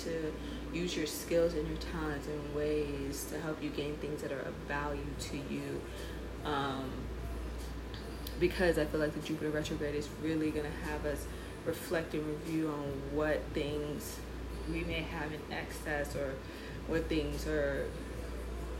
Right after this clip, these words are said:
most important, how, why we need, might need to save when it comes to going towards certain things that are our financial goals. Um, there's gonna be some delay in financial gains, even though you are having more confidence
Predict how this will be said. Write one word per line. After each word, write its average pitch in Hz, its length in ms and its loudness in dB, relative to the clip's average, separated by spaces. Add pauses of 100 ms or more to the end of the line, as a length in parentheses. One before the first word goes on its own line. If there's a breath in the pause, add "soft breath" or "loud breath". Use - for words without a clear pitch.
(540)
most 170 280 4
important, 160 520 4
how, 156 240 0 (140)
why 156 260 2
we 156 120 0
need, 156 200 0
might 151 200 2
need 151 180 0
to 156 120 -2
save 160 520 2
when 143 100 0
it 147 120 -2
comes 156 320 -2
to 147 100 0
going 151 380 0
towards 147 420 -2
certain 131 220 -2
things - 300 -4
that 147 80 0
are 147 80 -2
our 143 240 -2
financial 143 680 -2 (120)
goals. 143 640 0 (540 loud breath)
Um, 139 440 2
there's 135 200 4
gonna 160 120 2
be 151 80 2
some 156 240 -2
delay 151 400 4
in 175 120 0
financial 143 540 -2
gains, 139 640 -2 (480 loud breath)
even 165 320 2
though 160 520 4 (560)
you 175 260 6
are 165 60 6
having 170 300 2
more 147 100 2
confidence - 840 -4